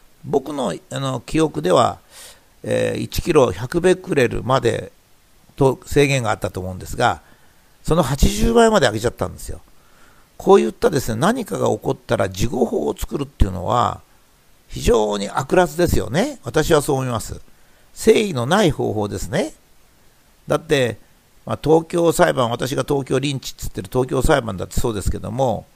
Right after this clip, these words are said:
アメリカ軍が勝ったらアメリカ軍が勝手に平和を犯す方、ほ-、あの、犯す罪とかなんか作って、そして裁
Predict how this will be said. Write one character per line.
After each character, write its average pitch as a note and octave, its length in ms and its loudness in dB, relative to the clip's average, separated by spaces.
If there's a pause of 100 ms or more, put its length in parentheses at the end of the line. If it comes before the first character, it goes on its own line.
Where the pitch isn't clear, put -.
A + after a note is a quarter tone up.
(560)
ア D3 140 -2
メ G3+ 160 -2
リ C4 120 -6
カ C4 200 -2
軍 D#3 300 -6
が B2+ 140 -6
勝 F3+ 200 -2
っ - 20 -20 (140)
た D#3+ 100 0
ら C3 120 4
ア A#2 60 2
メ E3 160 -4
リ A3+ 100 -4
カ F#3+ 180 -2
軍 C3+ 160 -8
が A2 140 -6
勝 B2 180 -2 (220)
手 F3 140 0
に E3 240 -8 (400)
平 E3+ 240 4
和 E3 160 6
を D#3 120 4
犯 D#3+ 200 2
す - 120 0
方、 A#2 360 0 (160)
ほ-、 - 300 -10
あ G#2+ 40 -4
の、 G2+ 320 -8 (320)
犯 D3 240 2
す A#2+ 120 -4
罪 D3+ 300 0
と G2+ 80 -4
か G#2+ 100 -2
な G#2 60 -4
ん G2+ 40 -6
か A2 100 -6
作 - 180 -12
っ A3+ 40 -10
て、 - 460 0 (460)
そ - 100 -6
し E3 120 0
て C4+ 140 0
裁 C#3+ 140 -2